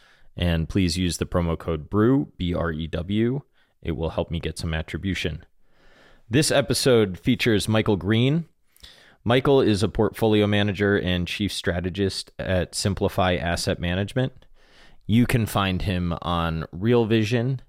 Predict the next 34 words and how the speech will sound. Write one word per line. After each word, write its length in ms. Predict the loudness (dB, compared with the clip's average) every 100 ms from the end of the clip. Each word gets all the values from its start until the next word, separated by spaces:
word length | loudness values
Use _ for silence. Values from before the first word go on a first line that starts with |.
| _ -20 -20 -20 -12 0
many, 360 | 2 4 4
many 240 | 4 2 0
discussions 600 | 0 2 0 0 -2 0
on 200 | 0 0
YouTube. 640 | 0 2 4 4 2 -6 -10 -12
He 280 | -4 -2 -2
interviews 540 | -2 -4 -2 -2 -2
all 220 | 0 0
kinds 520 | 2 0 0 0 -2 -4
of 640 | -2 -2 -2 -6 -12 -20 _ _ -6
really, 320 | 2 4 6
really 240 | 4 4
big 180 | 2 0
names 360 | 0 0 -2 -4
in 80 |
finance, 680 | -4 -4 -4 -4 -6 -6 -10 -6
and 540 | -6 -4 -4 -6 -10 -14 _ -20 -16 -14 -2
Michael 640 | 0 2 2 2 0 -4
thinks 420 | -6 -2 -2 -4 -8
thoughts 380 | -2 0 2 0
that 160 | 0 2
I 100 | 0
couldn't 300 | 0 -2 -2
even 180 | -2
comprehend, 800 | -4 -4 -4 -4 -2 -2 -4 -8 _ _ _ _ _ _ _
but 320 | 0 0 -2 -4
I 80 |
tried 240 | 0 2 0
to 80 | 0
keep 200 | -2 0
up 200 | 0 0
in 80 |
this 160 | -2 0
conversation. 840 | -2 -2 -2 -2 -4 -4 -4 -6